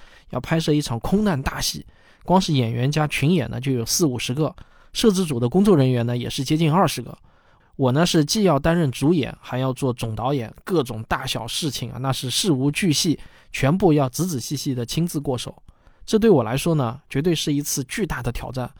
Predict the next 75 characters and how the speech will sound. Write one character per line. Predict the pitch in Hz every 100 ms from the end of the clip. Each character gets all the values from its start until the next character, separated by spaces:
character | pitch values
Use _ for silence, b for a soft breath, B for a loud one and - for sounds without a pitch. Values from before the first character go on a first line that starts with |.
| b b b
我 | 143
也 | 143
是 | -
硬 | 175 160
着 |
头 | 123 135
皮 | 135 135
硬 | 175 147
上 | 160 127
的 | 127
啊。 | 127 b b b b
那 | 196
我 | 170
的 | 123
经 | 127 208
验 | 233
就 | 160 131
是 | -
啊， | 117
一 | 147
个 | 214
人 | 185 123
呢， | 160
总 | 151 117
是 | -
要 | 190 165
做 | - 185
一 | 135
些 | 139 175 180 B B
略 | - 294 202
微 | 156 170 190
超 | - 202 196
出 | 208
自 | 190 208
己 | 156 -
现 | - 220
有 | 160
能 | 107 104
力 | 170
的 | 175
事 | 113 127
情。 | - - _ _ _ -
也 | 117
就 | 170 156
是 |
说 | - 143
啊， |
你 | 110
要 | 110 139
进 | 233
入 | 185 151
到 | 147
一 | 139
个 | 165
恐 | 151 - 117
慌 | 113 190 226
区 | -
中 | 175 165 160
去 | - 143
工 | - 139
作， | 143 127 - b b b b
这 | - 269
样 | 208
才 | - 131
是 | - 143 123
学 | - 143
习 | -
新 | 147 170 180
技 | -
能 | 127 120
最 | -
快 | 165 - 160
的 |
方 | 107 110 110
式。 | -